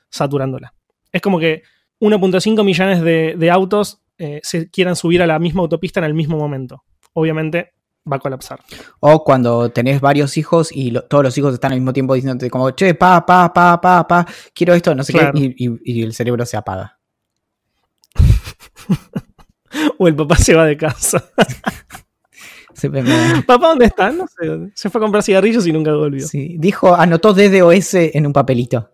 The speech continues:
Speaker 2: <laughs>
Speaker 1: El chabón era sysadmin, obviamente. Bueno, el ataque duró, eh, mucho tiempo. O sea, lo, lo que tienen los ataques de D D o S es que suelen durar poco tiempo. Algunas horas tratando de tirar un servicio y después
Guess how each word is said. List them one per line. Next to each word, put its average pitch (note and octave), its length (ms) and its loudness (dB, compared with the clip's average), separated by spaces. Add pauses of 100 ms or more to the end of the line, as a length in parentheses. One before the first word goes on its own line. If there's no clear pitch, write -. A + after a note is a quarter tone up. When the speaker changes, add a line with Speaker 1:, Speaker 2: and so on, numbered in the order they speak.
(100)
Speaker 2:
<laughs> - 1400 -8
Speaker 1:
El E3 120 0
chabón E3+ 200 2
era E3 100 4
sysadmin, D3 520 2
obviamente. C#3+ 480 -4 (1300)
Bueno, G#3 220 2
el G3+ 140 0
ataque C4+ 380 -4
duró, G3 460 4
eh, E3 220 -6
mucho G#3+ 260 4
tiempo. F3 340 0
O D#3 100 -2
sea, E3+ 100 -2
lo, E3 140 0
lo F3+ 100 0
que F3 60 0
tienen A#3+ 200 -2
los G#3 140 -2
ataques G#3 300 -2
de G3 100 4
D G3+ 80 4
D G3+ 100 2
o G#3 60 0
S G#3 220 0
es - 80 -4
que - 100 -10
suelen G#3+ 220 0
durar E3+ 260 2
poco F3 220 -2
tiempo. C#3 440 -6
Algunas D#3+ 380 -2
horas F3+ 240 4
tratando D#3 300 -2
de C#3+ 40 -6
tirar D3+ 160 -2
un D#3 80 -2
servicio D#3+ 600 0
y E3+ 140 -4
después E3+ 460 -2